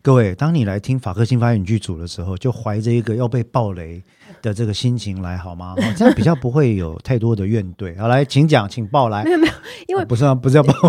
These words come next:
Speaker 2: 不是，就是说，因为我们一直讲到他的，讲的背景嘛，就是关于小孩子，他自己的儿子。好，他改，
Speaker 1: Jacob。
Speaker 2: 他，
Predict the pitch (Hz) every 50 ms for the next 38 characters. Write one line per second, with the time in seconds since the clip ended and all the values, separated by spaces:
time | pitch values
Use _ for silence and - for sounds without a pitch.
0 | - - 233 - - - - - 269 220 214 254 320 339 320 339 330 285 339 370
1 | 359 254 214 202 208 220 226 233 214 - 165 123 156 196 202 190 180 208 202 208
2 | 175 165 - - 92 67 62 65 80 95 110 _ _ _ _ _ - 175 - -
3 | 202 190 - 240 208 175 - - - - 73 78 - - 208 220 - - 214 208
4 | 196 175 170 - - 175 135 160 - 175 147 170 196 - - 202 180 - - _
5 | - - 277 277 302 247 - - 127 - - 139 107 - - - - _ _ -
6 | - - - - 180 - _ - - - 349 - 147 147 139 - 123 92 - 254